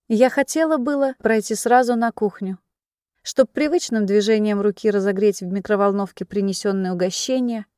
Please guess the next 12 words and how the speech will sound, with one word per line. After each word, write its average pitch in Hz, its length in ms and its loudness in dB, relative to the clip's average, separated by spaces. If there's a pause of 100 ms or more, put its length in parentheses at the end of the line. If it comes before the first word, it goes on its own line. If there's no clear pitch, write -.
(380)
включить 262 520 -2
по-хозяйски 185 680 -2
чайник — 220 680 -2 (500)
достать 269 480 4
чашки - 580 2
и 311 80 -2
сесть, - 420 -4
наконец, 240 440 0
за 208 140 0
столом 226 500 2
почетным 202 640 -4
гостем, 180 500 -4